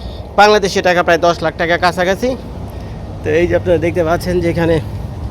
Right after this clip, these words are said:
দুনিয়ার মানুষজনই আছে, ব্যবসা প্রতিষ্ঠান আছে। হ্যাঁ, এটা হলো আমার, এটা হলো বা-, আমেরিকার সরকারি ই আছে না, পোস্টাল সার্ভিস, যেটাকে ইউএসপিএস বলে।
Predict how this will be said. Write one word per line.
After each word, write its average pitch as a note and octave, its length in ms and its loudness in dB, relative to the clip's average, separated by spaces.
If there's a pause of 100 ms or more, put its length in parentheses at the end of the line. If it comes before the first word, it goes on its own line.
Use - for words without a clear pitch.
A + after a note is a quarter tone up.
(1200)
দুনিয়ার G#3+ 280 6
মানুষজনই F#3 460 4
আছে, F3+ 260 2
ব্যবসা E3 260 0
প্রতিষ্ঠান E3+ 440 -4
আছে। E3+ 280 -2 (1900)
হ্যাঁ, A3 260 4 (1200)
এটা D#3 140 2
হলো E3 80 4
আমার, E3 200 4 (1040)
এটা - 140 4
হলো E3+ 120 4
বা-, E3+ 320 4
আমেরিকার F3+ 340 4
সরকারি F3+ 540 2 (120)
ই F#3+ 80 4
আছে F#3 180 2
না, A#3+ 200 2 (920)
পোস্টাল F#3+ 280 0
সার্ভিস, F#3 400 2
যেটাকে E3 440 0 (1500)
ইউএসপিএস G3+ 600 4
বলে। C3 260 0